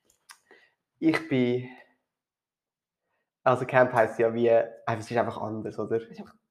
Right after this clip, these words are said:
Speaker 2: too much.
Speaker 1: Gut,
Speaker 2: <laughs> Aber auf die richtige
Speaker 1: super.
Speaker 2: Art. Also, ich meine, ich weiss auch nicht genau die Definition, aber ja, ja, ja.
Speaker 1: Das ist auch von solchen Leuten gemacht worden.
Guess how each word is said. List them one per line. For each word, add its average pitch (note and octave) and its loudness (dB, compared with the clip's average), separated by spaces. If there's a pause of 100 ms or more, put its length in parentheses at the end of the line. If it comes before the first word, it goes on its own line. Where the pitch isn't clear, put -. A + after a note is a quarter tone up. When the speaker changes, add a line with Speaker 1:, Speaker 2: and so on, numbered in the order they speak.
Speaker 2:
too G3+ -12
much. F3+ -8 (160)
Speaker 1:
Gut, - 0
Speaker 2:
<laughs> C3 8
Aber B3 4
auf A#3 -2
die - -4
richtige F3+ 6
Speaker 1:
super. - 6
Speaker 2:
Art. D3+ 4
Also, C#4 8
ich D#4 4
meine, - 0
ich - -6
weiss - 0
auch A#3 2
nicht A#3 -4
genau A3 -4
die G#3+ -2
Definition, F#3+ -6
aber E3+ -8 (1400)
ja, F3 -4 (180)
ja, - -6
ja. - -20 (320)
Speaker 1:
Das D3+ -4
ist D#3+ -4
auch E3 0
von C3+ -8
solchen A#2 -10
Leuten F#2+ -12
gemacht C#3+ -10
worden. - -16